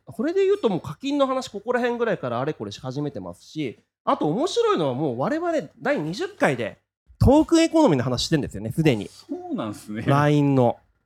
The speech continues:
Speaker 2: あー、二千十八年十月、相当前ですね。
Speaker 1: 相当前に話してますし、あと、まあ、メタバースにつながるところ、ブイアール、エーアールの話もこの段階で。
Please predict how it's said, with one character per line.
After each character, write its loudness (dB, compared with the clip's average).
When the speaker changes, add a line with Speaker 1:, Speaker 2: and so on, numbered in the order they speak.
Speaker 2:
あ -6
ー、 -12
二 -10
千 -8
十 -10
八 -2
年 2
十 -6
月、 -4
相 2
当 4
前 4
で 0
す -8
ね。 -2
Speaker 1:
相 4
当 8
前 6
に 4
話 2
し -4
て -2
ま 2
す -6
し、 0
あ 4
と、 6
ま 2
あ、 -20
メ 2
タ 6
バ 6
ー 2
ス -2
に 0
つ -6
な 2
が 4
る 0
と -2
こ 4
ろ、 2
ブ 6
イ 6
ア 8
ー 6
ル、 6
エ 10
ー 8
ア 8
ー 8
ル 6
の -4
話 2
も 0
こ 2
の 6
段 4
階 6
で。 6